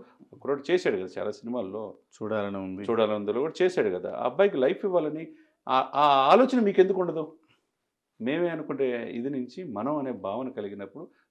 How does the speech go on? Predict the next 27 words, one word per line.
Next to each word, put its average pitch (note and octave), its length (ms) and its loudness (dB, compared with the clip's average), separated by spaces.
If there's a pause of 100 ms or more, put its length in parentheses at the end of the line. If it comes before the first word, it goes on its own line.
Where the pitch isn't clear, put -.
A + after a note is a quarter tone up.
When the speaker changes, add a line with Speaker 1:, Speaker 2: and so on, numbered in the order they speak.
Speaker 1:
మంచి G2 280 -10
జరుగుద్ది. - 440 -10 (420)
లేకపోతే A#2+ 400 -4
అహం D#3+ 220 -2
అడ్డొచ్చింది A#2 440 -4
అనుకోండి, F2+ 520 -14 (440)
మీరే G2+ 200 -6
ఇదైపోతారు G#2 680 -8
అన్నమాట. - 320 -16
Speaker 2:
రైట్, - 260 -10
రైట్. - 120 -18 (280)
Thank C3 200 8
you, C3 100 2
sir. C#3+ 200 0
Thank A#2 160 -2
you G#2+ 120 -4
very A2 140 -4
much. A#2 180 -10
మొత్తం A2+ 180 -6
మీద D3 140 4 (640)
హనుమాన్ E3+ 520 4
సినిమా C#3 500 0
అంటే A#2 140 0
మనం C#3 360 2
సినిమా C#3 400 0 (100)
చూడడం C3 300 2
అనేది B2+ 440 -4